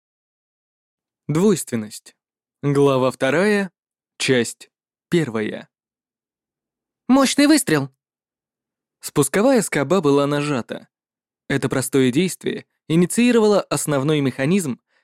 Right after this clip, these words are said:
который привел к почти мгновенному срабатыванию защелки, которая освободила от захвата тугую тетиву. Словно почувствовав свободу,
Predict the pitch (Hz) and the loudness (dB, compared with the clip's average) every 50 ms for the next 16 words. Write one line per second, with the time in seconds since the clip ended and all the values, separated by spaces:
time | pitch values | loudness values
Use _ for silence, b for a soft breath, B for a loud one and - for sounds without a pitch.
0 | _ _ - - 151 156 240 254 254 - 214 208 208 226 233 202 - - - 180 | _ _ -6 -4 0 2 2 4 4 2 2 2 2 2 2 0 -2 -4 -4 -4
1 | 175 - - - 208 196 185 175 180 175 175 180 170 147 131 127 123 123 120 - | -4 -2 0 2 2 2 4 2 2 0 0 0 0 -2 -2 -4 -4 -4 -4 -4
2 | 143 143 147 185 196 - 175 175 175 180 180 160 170 160 - - - 240 226 196 | -4 -4 -4 -4 -2 -2 0 0 0 0 0 0 -2 -4 -4 -2 0 0 0 -2
3 | - - 127 - - _ _ _ _ _ _ _ _ - 123 123 120 - 165 202 | -4 -8 -12 -12 -14 _ _ _ _ _ _ _ _ -6 -6 -4 0 0 2 2
4 | 220 208 196 185 143 - 151 131 - 143 135 123 131 127 117 123 123 120 117 113 | 2 0 0 -2 -4 -4 -6 -6 -4 -2 -2 -2 -2 -2 -2 -2 -2 -4 -4 -6
5 | - - 131 120 - - 156 180 185 - 185 170 - - 170 151 127 131 131 123 | -6 -6 -8 -8 -6 -4 -4 -4 -2 -2 -4 -4 -2 -2 -2 0 0 0 2 2
6 | 123 120 - - - - 127 110 110 - - - _ _ _ _ _ _ _ _ | 2 0 -2 -8 -10 -8 -8 -8 -10 -12 -16 -18 _ _ _ _ _ _ _ _
7 | _ _ _ _ _ _ _ _ - - 240 233 233 196 202 214 180 196 185 - | _ _ _ _ _ _ _ _ -4 0 2 2 4 4 2 0 0 0 0 0
8 | 202 196 - - 165 156 156 151 - - - - 127 127 120 127 170 202 185 123 | 0 0 0 0 0 2 2 0 -2 -4 -6 -4 -4 -2 0 0 0 0 0 -2
9 | - - - | -6 -8 -12